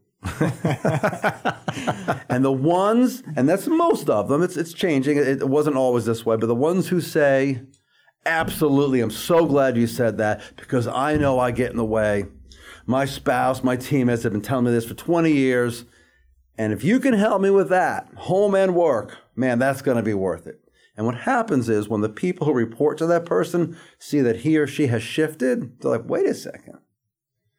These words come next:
He didn't cut me off like he used to, or she didn't tell me how to do my job like she used to," or whatever it might be, that, "Hmm, what's going on here?"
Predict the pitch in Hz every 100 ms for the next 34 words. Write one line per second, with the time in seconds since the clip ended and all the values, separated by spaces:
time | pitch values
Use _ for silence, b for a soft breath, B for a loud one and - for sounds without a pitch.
0 | _ _ _ 165 220 392 - 185 156 160
1 | 160 233 202 117 113 120 101 80 - -
2 | - _ - 101 170 202 202 - - 156
3 | 151 131 - - 143 151 131 131 139 131
4 | 127 123 120 247 220 120 117 - 104 104
5 | 101 65 104 107 135 135 113 127 127 165
6 | 196 135 - _ 403 339 - - _ _
7 | _ _ _ _ _ _ _ _ _ _
8 | - 392 - 226 - 381 139 135 - -